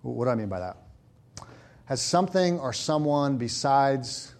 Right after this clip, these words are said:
Jesus Christ and his promises, his reality, taken title of my heart?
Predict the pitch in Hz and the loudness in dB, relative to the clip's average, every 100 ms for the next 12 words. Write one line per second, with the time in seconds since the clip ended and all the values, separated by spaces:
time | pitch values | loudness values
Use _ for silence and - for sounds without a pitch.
0 | - - - - 120 110 131 131 123 - | -20 -20 -20 -20 -14 -2 0 0 -4 -2
1 | 113 113 107 - 110 120 117 - 131 127 | -2 -2 -8 -12 -10 -10 -10 -6 -4 -4
2 | 123 123 110 104 104 98 101 113 127 120 | -4 -6 -6 -8 -10 -10 -6 -2 0 0
3 | 117 113 - - - - 143 143 139 127 | -4 -6 -20 -20 -16 -2 0 2 0 -2
4 | - - 139 139 135 135 123 120 113 113 | -6 0 2 4 2 0 -2 -4 -2 -4
5 | 104 113 110 104 - | -6 -6 -6 -8 -18